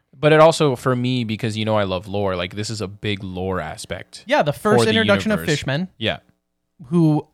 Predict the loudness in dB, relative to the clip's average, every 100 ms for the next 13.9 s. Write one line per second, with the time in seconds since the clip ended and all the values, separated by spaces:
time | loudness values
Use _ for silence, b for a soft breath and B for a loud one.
0 | -4 0 4 6 6 4 4 2 4 2
1 | 0 -4 -6 -6 -12 -20 _ 0 2 4
2 | 2 0 2 2 2 -4 -12 -12 -6 -6
3 | -6 -10 -18 -20 _ _ _ -4 0 2
4 | 0 -4 -4 -4 -4 -6 -8 -10 -12 -10
5 | -14 -16 -14 -12 -8 0 0 2 4 4
6 | 4 4 2 0 -6 -10 -4 -4 -2 -4
7 | -6 -8 -12 -12 -12 -10 -10 -8 -8 -10
8 | -14 -12 -8 -6 -6 -4 -4 -4 -6 -10
9 | -12 -10 -10 -10 -12 -18 _ _ _ _
10 | _ -8 -6 -6 -6 -8 -12 _ _ _
11 | -12 -6 -2 0 -2 -4 -4 -4 -8 -10
12 | -10 -10 -6 -4 -2 -2 -2 -4 -4 -4
13 | -4 -4 -4 -2 0 0 -2 -4 -12